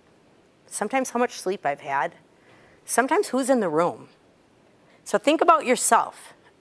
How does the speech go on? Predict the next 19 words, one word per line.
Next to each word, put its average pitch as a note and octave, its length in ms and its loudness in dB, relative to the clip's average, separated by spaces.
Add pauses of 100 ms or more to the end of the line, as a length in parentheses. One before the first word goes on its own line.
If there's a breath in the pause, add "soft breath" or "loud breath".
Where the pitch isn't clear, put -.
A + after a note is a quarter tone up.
(100)
Are F#3 80 4
you G#3+ 220 -2
always, A#3 640 4
like, - 280 4 (340)
if G#3 160 0
you're A3 120 6
a G3+ 60 4
star A3 380 2
on G#3 80 2
your F#3+ 120 -4
team, G3 200 -6
are E3 60 -2
you E3 140 -6
always G3+ 340 4
confident? G#3+ 580 0 (540)
No. C4 160 4 (440 loud breath)
And G#3+ 60 4
I G#3+ 40 2
think, C#4 340 -2